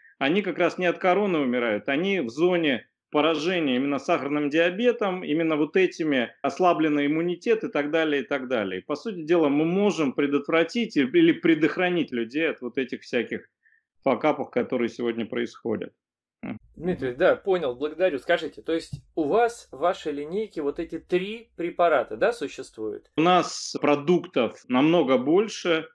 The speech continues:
Speaker 1: Так как я сказал, что это базовые, это наши флагманы. У нас, кроме всего прочего, есть еще продукты, которые,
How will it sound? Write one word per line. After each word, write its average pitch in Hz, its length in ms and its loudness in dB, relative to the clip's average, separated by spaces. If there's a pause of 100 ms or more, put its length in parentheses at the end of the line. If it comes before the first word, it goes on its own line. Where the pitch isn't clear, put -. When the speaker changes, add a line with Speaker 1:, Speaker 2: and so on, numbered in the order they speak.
(120)
Speaker 1:
Так 156 140 2
как - 120 -4
я 147 120 4
сказал, 156 400 2
что - 240 -2
это 139 260 2
базовые, 160 680 2
это 143 120 -6
наши 135 320 -4
флагманы. 156 640 -2
У 139 60 -2
нас, 160 240 2
кроме 147 280 0
всего 151 280 2
прочего, 147 480 2
есть 131 400 -2
еще 127 320 0
продукты, 135 580 0
которые, 120 680 0